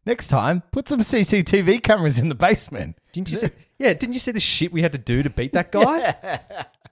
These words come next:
Speaker 1: All the spells in the world, and you are, have very mediocre security on this campus. There's a lot of young kids here.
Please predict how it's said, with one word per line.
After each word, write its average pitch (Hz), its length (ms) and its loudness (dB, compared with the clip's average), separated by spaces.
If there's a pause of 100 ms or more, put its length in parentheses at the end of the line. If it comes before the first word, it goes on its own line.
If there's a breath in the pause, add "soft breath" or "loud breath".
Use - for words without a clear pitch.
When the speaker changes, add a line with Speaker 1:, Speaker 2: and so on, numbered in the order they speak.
(580 loud breath)
Speaker 1:
All 190 140 0
the 170 120 2
spells 156 420 4
in 147 120 6
the 123 80 2
world, 127 600 2
and 123 180 0
you 147 140 2
are, 117 180 0 (140)
have 127 300 -4
very 110 600 -2
mediocre 120 580 0
security 120 600 -2
on 90 140 -6
this 92 140 -4
campus. 98 680 -8 (140)
There's 151 160 -2
a 139 40 0
lot 131 220 0
of 127 100 0
young 123 180 0
kids 117 320 -8
here. 87 200 -14